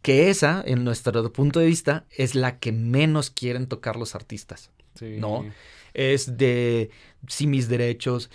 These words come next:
Speaker 1: sí, mi, eh, factura, sí, mis declaraciones", todo eso. Entonces, nosotros dentro de la agencia, en aquel, bu-, bu-, bueno,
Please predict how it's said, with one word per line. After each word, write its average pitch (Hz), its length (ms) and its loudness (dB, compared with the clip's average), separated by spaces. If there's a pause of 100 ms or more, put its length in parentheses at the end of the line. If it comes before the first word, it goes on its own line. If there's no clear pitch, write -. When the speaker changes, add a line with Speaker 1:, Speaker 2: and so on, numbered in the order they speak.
(120)
Speaker 1:
sí, 139 260 0
mi, 127 640 4
eh, 117 600 0
factura, 127 680 2
sí, 131 200 -2
mis 127 180 0
declaraciones", 123 880 0
todo 127 200 2
eso. 131 160 2
Entonces, 135 340 0
nosotros 131 640 0
dentro 120 400 -2
de 117 80 0
la 113 120 0
agencia, 127 360 -2
en 131 120 0
aquel, 120 360 -6
bu-, 117 380 -10
bu-, 117 220 -12
bueno, 104 280 -8